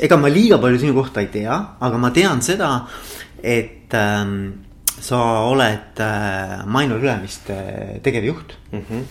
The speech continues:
Speaker 1: ja toimetanud siin, äh, mõnda aega. Ähm, ja seda linnakut üles ehitanud oma tiimiga. Ja,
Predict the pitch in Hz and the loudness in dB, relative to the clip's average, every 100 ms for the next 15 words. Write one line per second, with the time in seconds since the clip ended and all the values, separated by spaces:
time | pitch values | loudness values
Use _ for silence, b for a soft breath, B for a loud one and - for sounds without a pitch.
0 | B B B B B 104 107 107 139 160 | B B B B B -2 -2 2 2 4
1 | 127 - 110 101 - 110 104 101 98 101 | 2 -2 -8 -6 -4 -2 0 -2 -2 -4
2 | 104 117 127 101 101 104 147 180 - - | -2 0 0 0 -4 -2 -4 -6 -10 -20
3 | B B B - - 95 95 95 92 92 | B B B -18 -10 -8 -6 -6 -8 -10
4 | 92 95 101 98 98 98 - - - - | -10 -10 -10 -10 -8 -10 -10 -12 -12 -10
5 | - - - 113 107 104 107 113 127 143 | -10 -10 -6 -4 -4 -4 -4 0 2 2
6 | 117 - - 104 101 - - 131 113 - | -2 -4 -10 -8 -8 -10 -2 0 0 -2
7 | 117 107 - 101 101 101 98 - 107 104 | -4 -6 -6 -6 -6 -6 -6 -4 -2 -2
8 | 95 - 92 104 - B B B B - | -2 -8 -10 -12 -14 B B B B -10
9 | 101 98 98 98 | -4 -2 -2 -4